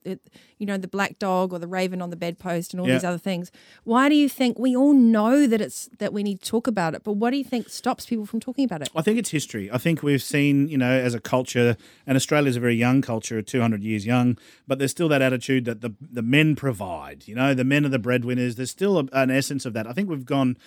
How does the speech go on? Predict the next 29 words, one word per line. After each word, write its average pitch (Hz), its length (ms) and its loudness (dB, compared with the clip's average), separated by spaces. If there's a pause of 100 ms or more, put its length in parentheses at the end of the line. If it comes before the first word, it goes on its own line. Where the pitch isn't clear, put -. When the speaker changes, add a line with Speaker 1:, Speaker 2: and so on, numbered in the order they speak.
(180)
Speaker 2:
a 131 60 0
long 143 340 2
way 123 160 4
to 117 120 -8
improve 190 360 0
things, 117 260 -8
but 131 120 -4
I - 20 0
still 202 260 0
think 165 200 -6
there 139 140 0
is 123 100 0
a, 123 160 -4
a 123 100 0
vibe 123 320 2
out 123 160 0
there 123 180 2
that 117 140 -2 (320)
the 110 80 -6
men 151 240 4
go 135 220 4
out, 135 180 4
they 120 160 -8
sweat, - 420 -2
they 120 160 -8
do 139 160 0
the 117 100 -2
heavy 135 280 2
lifting, 127 540 -2